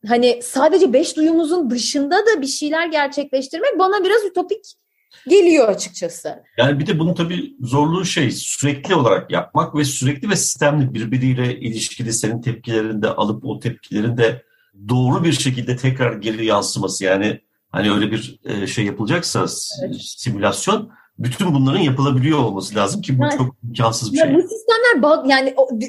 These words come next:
Speaker 1: velev ki yaptılar bence bug'larla dolu olacak zaten. Burada bir, önümde bir tane mesela Metaverse'te ben bakıyorum.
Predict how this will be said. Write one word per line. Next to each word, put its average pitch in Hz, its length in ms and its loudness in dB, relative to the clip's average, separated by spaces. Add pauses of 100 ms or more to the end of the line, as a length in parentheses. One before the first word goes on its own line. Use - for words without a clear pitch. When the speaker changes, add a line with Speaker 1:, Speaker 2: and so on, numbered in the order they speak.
Speaker 1:
velev 392 240 6
ki - 140 0
yaptılar 330 460 4
bence 277 260 2
bug'larla 311 460 2
dolu 311 180 0
olacak 240 340 2
zaten. 233 360 2
Burada 302 220 0
bir, 339 180 2
önümde 311 340 -2
bir 330 100 -6
tane 349 260 0
mesela 302 500 -2
Metaverse'te 285 560 2
ben 285 120 0
bakıyorum. 294 420 2